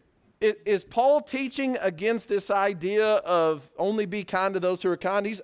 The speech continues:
absolutely teaching against that idea. He's saying if somebody treats you badly, don't treat them badly.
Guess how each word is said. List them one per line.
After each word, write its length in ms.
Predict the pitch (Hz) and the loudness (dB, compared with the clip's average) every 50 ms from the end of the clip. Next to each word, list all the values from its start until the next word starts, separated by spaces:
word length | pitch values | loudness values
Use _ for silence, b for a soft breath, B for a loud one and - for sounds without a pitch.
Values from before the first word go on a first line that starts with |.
| - _ - | -12 _ -2
absolutely 600 | 247 302 262 - - 262 254 320 320 240 220 190 | -2 -2 0 -2 -2 -2 -2 -2 -2 -4 -6 -6
teaching 340 | - - 208 190 - 175 | -4 -6 -6 -4 -4 -4
against 300 | 170 156 160 165 151 - | -4 -2 -2 -4 -6 -4
that 100 | - 160 | -4 -2
idea. 420 | 156 147 143 147 147 151 143 127 131 B B B B B B | 0 0 0 0 0 -2 -2 -2 -4 B B B B B B
He's 200 | - 226 254 - | -4 -2 -2 -2
saying 260 | - - 233 220 214 | 0 0 0 0 0
if 100 | 196 190 | 0 -2
somebody 360 | - - 254 285 320 294 247 202 | -2 -2 -2 0 0 -2 -4 -4
treats 400 | - - 254 277 262 226 - 240 | -2 -2 -2 -2 -2 -2 -2 -2
you 100 | 233 190 | -2 -2
badly, 640 | 135 180 180 202 226 208 156 170 156 156 160 165 | 0 0 2 2 2 0 0 -2 -2 -2 -2 -2
don't 260 | 160 220 262 277 - | -2 -2 -4 -4 -6
treat 240 | - - 254 233 - | -8 -6 -6 -6 -4
them 240 | - 190 185 165 147 | -4 -4 -4 -2 -2
badly. 560 | 156 156 156 165 165 165 202 226 262 277 277 | -2 -2 0 -2 -2 -2 -4 -6 -6 -6 -10